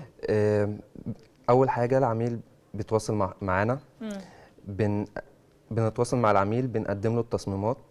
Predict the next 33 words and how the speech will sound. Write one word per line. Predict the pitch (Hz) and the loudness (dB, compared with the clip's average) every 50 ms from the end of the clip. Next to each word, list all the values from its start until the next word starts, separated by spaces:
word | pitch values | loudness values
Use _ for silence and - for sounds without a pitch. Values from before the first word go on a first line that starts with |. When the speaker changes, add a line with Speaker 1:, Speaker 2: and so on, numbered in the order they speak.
| - - - | -20 -14 -12
Speaker 2:
مم. | 240 220 208 202 196 - _ - - - - - - - - | -10 -10 -10 -10 -14 -18 _ -20 -20 -20 -20 -20 -20 -12 -8
Speaker 1:
ونعرف | 104 104 107 107 104 104 104 101 110 117 113 113 110 113 113 - - - - - - _ _ - | -4 0 2 2 4 2 2 2 0 0 2 4 4 2 2 0 -6 -16 -16 -16 -20 _ _ -6
من | 104 101 | -4 -2
العميل | 101 92 92 92 95 101 104 107 | 0 2 2 2 2 0 0 0
الاول | 110 107 - - 107 110 113 123 131 135 135 139 | 0 0 0 2 2 4 4 2 2 0 -2 -4
Speaker 2:
هو | 262 254 254 | 0 4 6
عايز | 240 233 247 262 262 294 226 - | 6 6 6 4 2 -2 -4 -6
ايه؟ | - 214 170 147 147 - 117 | -10 -12 -12 -12 -10 -4 0
Speaker 1:
هو | 117 113 117 | 2 4 4
عايز | 107 104 104 107 101 95 - - | 4 4 4 2 0 -4 -6 -8
ايه. | 85 82 - - | -10 -10 -10 -10
Speaker 2:
مم. | 233 220 196 175 165 - - - - - - - - - - - - - | -8 -8 -8 -10 -12 -16 -20 -20 -20 -20 -20 -20 -20 -20 -20 -18 -8 -2
Speaker 1:
آه، | - 113 117 117 117 | 0 2 2 2 2
بنعرف | 110 107 123 135 139 135 135 135 131 - | 2 2 2 2 4 4 4 4 2 2
من | 120 110 | -2 0
العميل، | 107 101 95 95 98 107 113 123 135 139 135 123 117 110 | 2 2 2 2 2 0 0 0 0 0 -2 -4 -2 0
آه، | 110 107 107 107 107 104 104 104 101 107 - - | 0 2 2 2 2 2 0 0 -2 -4 -6 -2
عدد | 101 107 113 113 113 101 | 0 2 2 2 0 -2
الاولاد | 101 98 - 98 95 98 104 107 104 104 | -4 -4 -2 -2 0 0 0 0 0 -2
مثلا. | 104 101 - 113 110 120 127 127 127 131 | -6 -6 -6 -6 -6 -6 -6 -8 -8 -10
Speaker 2:
مم. | 220 214 214 202 196 190 - - - _ _ - - - | -10 -10 -10 -10 -10 -14 -18 -20 -20 _ _ -18 -6 -2
Speaker 1:
آه، | - 107 107 107 104 104 104 104 104 104 104 101 98 98 98 - - - _ _ - - - _ _ _ _ _ - | 0 2 2 4 4 4 4 4 2 2 2 2 2 0 0 -2 -6 -10 _ _ -20 -20 -20 _ _ _ _ _ -4
Speaker 2:
نوع | 240 269 277 269 | 0 2 2 2
التشطيب | 262 262 - 233 233 - - 254 233 | 0 -2 -4 -6 -6 -4 -2 0 2
Speaker 1:
نوع | 240 - | 4 4
Speaker 2:
اللي | - 226 | 4 4
هو | 226 | 4
عايز، | 220 214 220 220 | 4 4 2 2
Speaker 1:
التشطيب | 220 208 110 107 107 107 110 | 0 0 -2 -2 -2 0 0
Speaker 2:
آه. | - 208 101 95 | 0 0 0 0
Speaker 1:
اللي | 92 92 90 90 | -2 -4 -6 -4
العميل | 90 92 92 98 104 101 | -2 -2 0 0 -2 -2
Speaker 2:
عايز | 104 101 | -4 -8